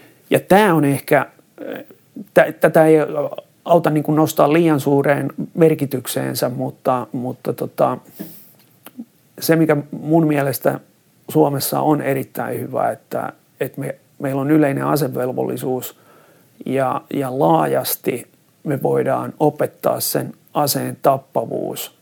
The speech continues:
ja vaarallisuus kädestä pitäen ammattikouluttajien kanssa, vaikkei ihmisen, kun hän on sen asevelvollisuuden käynyt ja siirtyy reserviin, vaikkei hän enää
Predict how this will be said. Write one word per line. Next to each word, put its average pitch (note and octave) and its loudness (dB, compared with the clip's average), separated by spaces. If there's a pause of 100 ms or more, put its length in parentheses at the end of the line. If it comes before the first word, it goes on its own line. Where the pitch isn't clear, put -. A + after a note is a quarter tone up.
ja C3 -4
vaarallisuus C3 -2
kädestä C3 -4
pitäen B2 -4 (640)
ammattikouluttajien C3 -4
kanssa, - -4 (540)
vaikkei C3+ 0 (440)
ihmisen, B2+ -2
kun B2+ -6
hän B2 -6
on A#2+ -10
sen C3+ -8 (540)
asevelvollisuuden C#3 2
käynyt D3 2
ja C3+ -4
siirtyy C#3 0
reserviin, C3+ -2
vaikkei C#3 -4
hän C3+ -4
enää C#3 -4